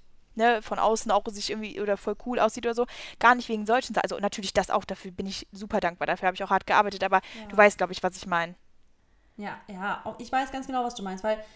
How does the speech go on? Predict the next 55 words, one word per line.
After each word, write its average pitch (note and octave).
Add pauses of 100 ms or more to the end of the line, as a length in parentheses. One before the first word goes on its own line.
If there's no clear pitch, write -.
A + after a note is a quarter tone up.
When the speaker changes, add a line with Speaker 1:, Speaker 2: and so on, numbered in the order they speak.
(180)
Speaker 2:
im A3+
Endeffekt C#4
ist B3
es A#3
dann A3+
auch A3+
so, B3
wenn A3+
du A3
die G#3+
Kleinigkeiten A3+
nicht D4
mehr G#3
hättest, G3
wirst A3+
du A3
erst F#3+
mal F#3
Speaker 1:
Genau. E3
Speaker 2:
checken, G#3
dass G3+
die A#3+ (400)
das G#3+
so A#3
das, G#3
das G#3
Fundament A3
von G3
allem F3+
eben F3
abbilden. F3
Speaker 1:
Ja, G3+
und G#3
da G#3
auch A#3
Speaker 2:
Dass G#3+
Speaker 1:
wieder A#3+
Speaker 2:
die B3
der A3+
Grund A#3
dafür A3
sind, G3+
dass G3+
du G#3+
so F#3
erfüllt G3
bist F3+
und G2
Speaker 1:
Ge-, C4
Speaker 2:
so. A#3+
Speaker 1:
genau, B3+
und G3+
da G3+
auch A#3
wieder, C4